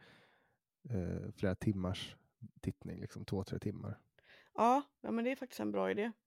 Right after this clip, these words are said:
Speaker 2: Eh, jag har ju lyssnat mycket på, på din podd. Och, eh,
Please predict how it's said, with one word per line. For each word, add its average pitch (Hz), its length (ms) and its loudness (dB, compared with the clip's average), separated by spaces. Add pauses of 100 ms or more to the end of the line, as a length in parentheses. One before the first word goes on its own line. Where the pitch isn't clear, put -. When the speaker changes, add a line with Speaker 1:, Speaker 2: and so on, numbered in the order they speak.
(180)
Speaker 2:
Eh, 202 720 -2 (920)
jag 226 120 0
har 226 100 4
ju 240 120 6
lyssnat 233 300 2
mycket 247 300 2
på, 190 460 4 (240)
på 196 120 -2
din 185 260 2
podd. 196 380 -4 (180)
Och, - 520 -4
eh, 180 380 2